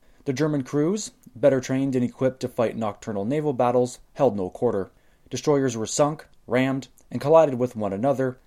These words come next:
as the dreadnought parade marched its way home. In response, the destroyers gave as best they got, pounding the upper works of the battleships with their deck guns in an effort to slow the enemy breakthrough. Despite their valiant defense,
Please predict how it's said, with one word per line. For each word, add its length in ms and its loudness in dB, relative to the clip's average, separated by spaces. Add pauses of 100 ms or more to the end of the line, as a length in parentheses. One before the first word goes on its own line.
as 140 -2
the 60 0
dreadnought 400 2
parade 340 2
marched 320 -2
its 160 -16
way 140 0
home. 320 -2 (880)
In 120 2
response, 520 2 (180)
the 80 -4
destroyers 480 2
gave 320 4
as 100 0
best 280 -4
they 100 -4
got, 380 -4 (260)
pounding 320 0
the 120 -4
upper 200 -2
works 240 0
of 80 -6
the 80 -2
battleships 640 -4
with 140 -10
their 100 -4
deck 260 -2
guns 320 0 (160)
in 80 -6
an 60 -2
effort 260 -2
to 80 -4
slow 320 2
the 160 -4
enemy 220 -8
breakthrough. 500 0 (640)
Despite 380 2
their 140 4
valiant 420 2
defense, 500 -2